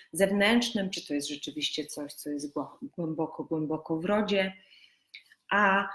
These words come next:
ja sobie, e, jak dziecko jest już wyrównane na poziomie wszystkich, e, przepływów, e,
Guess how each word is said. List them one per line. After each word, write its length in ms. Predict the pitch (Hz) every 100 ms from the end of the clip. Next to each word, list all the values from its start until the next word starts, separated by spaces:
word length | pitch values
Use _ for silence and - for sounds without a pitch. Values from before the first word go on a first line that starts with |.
| - _ _ -
ja 220 | 180 226
sobie, 600 | 226 208 196 185 175 -
e, 280 | - 160 156
jak 160 | 160 151
dziecko 280 | 196 - 214
jest 200 | 202 175
już 140 | 165
wyrównane 800 | 170 175 160 165 170 214 208 160
na 140 | 151
poziomie 480 | 147 165 160 160 156
wszystkich, 680 | - - 175 - 165 151 -
e, 180 | - 160
przepływów, 840 | - 165 - 175 185 165 147
e, 40 | -